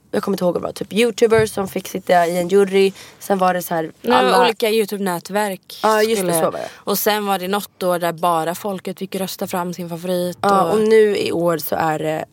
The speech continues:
Speaker 1: en helt, eh,
Speaker 2: Ja, men så här,
Speaker 1: blandad jury.
Speaker 2: opartisk, ja.
Speaker 1: Men som folk absolut inte tycker är opartisk. För att
Speaker 2: Ja.
Speaker 1: tydligen så är de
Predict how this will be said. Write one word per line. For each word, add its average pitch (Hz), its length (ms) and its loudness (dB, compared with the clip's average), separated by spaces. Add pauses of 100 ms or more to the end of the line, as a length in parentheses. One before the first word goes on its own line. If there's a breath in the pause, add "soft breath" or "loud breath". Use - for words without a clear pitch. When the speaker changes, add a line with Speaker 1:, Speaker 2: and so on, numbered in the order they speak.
Speaker 1:
en 160 380 -4 (380)
helt, 190 500 0
eh, - 60 -8 (1120)
Speaker 2:
Ja, 202 120 -6
men 196 140 -2
så - 120 -4
här, 170 200 -4
Speaker 1:
blandad 165 600 0 (120)
jury. 160 160 0
Speaker 2:
opartisk, 180 440 -4
ja. 185 260 -6 (800 loud breath)
Speaker 1:
Men 214 140 0
som 190 140 -4
folk 180 220 -4
absolut 175 380 -4
inte 156 160 -6
tycker 165 260 -4
är 165 40 -2
opartisk. 165 640 -8
För - 120 -4
att 185 100 -2
Speaker 2:
Ja. 175 80 0
Speaker 1:
tydligen 170 260 0
så - 120 -6
är 160 120 -2
de 160 260 -2